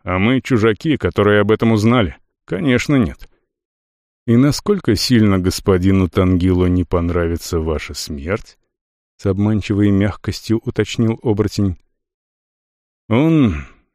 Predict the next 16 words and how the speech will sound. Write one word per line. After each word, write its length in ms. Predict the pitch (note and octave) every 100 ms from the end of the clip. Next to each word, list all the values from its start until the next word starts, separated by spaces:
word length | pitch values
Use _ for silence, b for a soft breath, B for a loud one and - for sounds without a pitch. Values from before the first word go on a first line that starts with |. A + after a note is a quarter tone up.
| -
недавно 580 | F#2 A2+ C#3+ D3+ C3
он 140 | C3 A#2+
сильно 400 | - B2+ B2 A#2
рисковал, 600 | A2+ G#2 - B2+ C#3 A#2+
чтобы 340 | - - E2 E2+
спасти 540 | - F#2+ - - F#2+
меня". 440 | D#2 C#2 C2 B1+ - _ _ _ _ _
Перед 220 | - A2 A#2+
внутренним 680 | A2+ D3 D#3 C#3+ C#3+ C3+
взором 480 | G#2+ G2+ C3+ C#3 B2+
Венда 420 | A2 C3+ C3+ B2+
всплыла 560 | A#2 - - B2+ B2+ C3
пещера 640 | - A#2+ - - D3 A#2
с 20 |
черным 420 | - - B2 A#2 A2+
шаманом 640 | - A#2+ C3+ C#3+ A2+